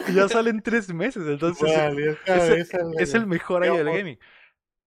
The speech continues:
Speaker 2: no, pues tengo que renunciar al podcast para jugar,
Speaker 1: Para
Speaker 2: lo siento.
Speaker 1: jugar, ya sé. Eh, se
Speaker 2: Pero
Speaker 1: sup-
Speaker 2: como es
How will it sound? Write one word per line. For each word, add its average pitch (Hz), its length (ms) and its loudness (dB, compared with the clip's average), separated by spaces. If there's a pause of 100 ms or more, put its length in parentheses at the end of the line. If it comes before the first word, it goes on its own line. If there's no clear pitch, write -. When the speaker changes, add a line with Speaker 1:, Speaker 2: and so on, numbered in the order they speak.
Speaker 2:
no, 143 360 -2
pues 139 180 -2
tengo 131 220 -4
que 139 120 -2
renunciar 123 520 -4
al 117 160 -4
podcast - 420 -10
para 101 200 -10
jugar, 98 360 -20
Speaker 1:
Para 117 160 -4
Speaker 2:
lo - 60 -16
siento. 131 120 -10
Speaker 1:
jugar, 117 340 -2
ya 123 200 -6
sé. 117 380 -8
Eh, 135 680 -4 (220)
se - 160 -4
Speaker 2:
Pero 254 80 2
Speaker 1:
sup- - 100 0
Speaker 2:
como 147 120 6
es 135 120 6